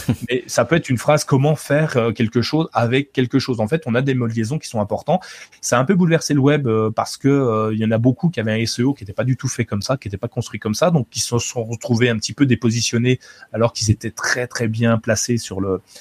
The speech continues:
Speaker 2: sur le navigateur, sur le, le moteur de recherche. Mais, euh, ça va, en fait, c'est, c'est dans l'air du temps. Ça va avec, euh, les interactions qu'on peut avoir avec l'assistant personnel vocal. Donc, cette fois, on lui fait des vraies phrases. On dit pas juste, « Allume lumière ». Tu vois, on, euh, c'est,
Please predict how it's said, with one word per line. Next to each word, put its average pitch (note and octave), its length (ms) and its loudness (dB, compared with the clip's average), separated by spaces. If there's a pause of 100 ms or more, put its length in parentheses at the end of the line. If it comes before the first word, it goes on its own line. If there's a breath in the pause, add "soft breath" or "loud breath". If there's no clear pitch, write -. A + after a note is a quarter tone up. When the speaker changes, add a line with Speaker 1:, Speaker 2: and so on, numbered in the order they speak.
(200 loud breath)
Speaker 2:
sur - 180 -4
le G#2 120 2
navigateur, G2+ 600 2
sur A2 200 2
le, F#2 300 2
le G2 360 -8
moteur G2+ 280 0
de G2 80 -2
recherche. - 360 -4 (320 loud breath)
Mais, C#3 420 4
euh, A2+ 340 2
ça B2 240 2
va, C#3 420 4
en A#2+ 80 0
fait, F3+ 160 0
c'est, - 180 -4
c'est - 160 -4
dans B2+ 120 2
l'air C3 140 2
du C3+ 120 2
temps. A2 180 -6
Ça G#2+ 200 0
va B2 140 2
avec, A#2+ 520 -2
euh, A2 80 0 (340 loud breath)
les A#2+ 160 2
interactions A#2+ 460 2
qu'on A#2 140 -4
peut G#2 180 -2
avoir A#2 340 2
avec A2 220 0
l'assistant A2+ 360 -4
personnel A2 440 0
vocal. G#2+ 400 0
Donc, G#2 160 -4
cette - 180 -6
fois, C3 140 0
on D3 80 2
lui A#2+ 220 0
fait A#2+ 260 0
des A#2+ 120 2
vraies A#2 180 0
phrases. G#2+ 320 2
On B2+ 100 0
dit A#2+ 220 2
pas C#3+ 160 2
juste, « D3 320 2
Allume D3 280 4
lumière ». C#3 460 2 (380)
Tu - 100 -2
vois, A#2+ 160 2
on, G2 300 -10 (420 soft breath)
euh, G#2 220 0
c'est, G#2+ 200 -6